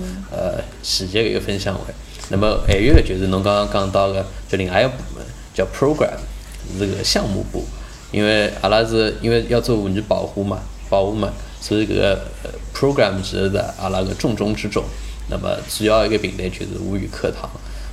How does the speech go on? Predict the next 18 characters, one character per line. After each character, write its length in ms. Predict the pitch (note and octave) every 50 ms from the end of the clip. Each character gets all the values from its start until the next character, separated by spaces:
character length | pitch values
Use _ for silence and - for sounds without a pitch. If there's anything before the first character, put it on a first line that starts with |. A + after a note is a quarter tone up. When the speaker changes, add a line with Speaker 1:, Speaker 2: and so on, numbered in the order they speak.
| - -
Speaker 2:
呃， 60 | - F2+ F2 F#2 - - -
专 140 | - F#3 G3+
业 120 | G#3 D#3
性 160 | B2+ B2 A2 G2
确 160 | - - G2
实 100 | G#2 A#2
是 120 | B2+ A2+
一 40 | A2
个 80 | A2+ G2+
问 100 | G2 F#2 - -
题， 140 | - - -
因 100 | G2+ A2
为， 180 | A#2 A#2+ A#2+ A2+ - - - - - - -
呃， 100 | - - -
阿 80 | - G2+
拉 80 | A2 A#2
刚 160 | C3 C3 C3
刚， 300 | C#3 C3 A2 G#2 G2+ G2